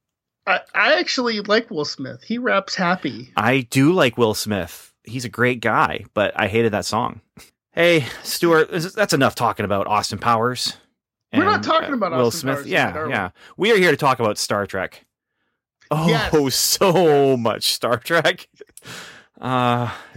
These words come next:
Speaker 2: Daniel would be spinning in his grave if he was, I don't know,
Speaker 1: Dead.
Speaker 2: sent
Speaker 1: I don't
Speaker 2: to
Speaker 1: want
Speaker 2: another,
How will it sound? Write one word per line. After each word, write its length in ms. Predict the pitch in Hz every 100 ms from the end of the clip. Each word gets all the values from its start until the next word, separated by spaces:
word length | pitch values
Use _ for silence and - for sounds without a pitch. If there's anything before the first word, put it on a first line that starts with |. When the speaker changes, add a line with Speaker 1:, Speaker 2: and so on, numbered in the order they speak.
| 104
Speaker 2:
Daniel 640 | 147 143 147 143 135 131 127
would 180 | 131
be 540 | 127 120 117 113 107 -
spinning 460 | - - 123 127 127
in 80 |
his 120 | 117 -
grave 380 | 120 147 117
if 140 | 117 120
he 120 | 117
was, 440 | 107 104 95 - - _ _ _ _
I 100 | 117
don't 100 | 117
know, 160 | 104 110
Speaker 1:
Dead. 240 | 110 120
Speaker 2:
sent 360 | - - 127 104
Speaker 1:
I 40 |
don't 100 | 107
Speaker 2:
to 60 | 131
Speaker 1:
want 200 | 120 110
Speaker 2:
another, 560 | 117 117 120 113 110